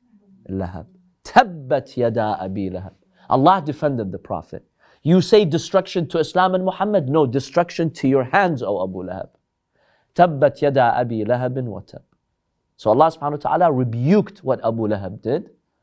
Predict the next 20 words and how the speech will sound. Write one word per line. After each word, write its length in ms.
And 100
Allah 460
promised 420
that 120
He 80
would 180
torture 400
him 140
in 80
hell 480
for 200
his 180
corruption 560
and 180
for 140
him 140
standing 500
in 120
the 100
way 340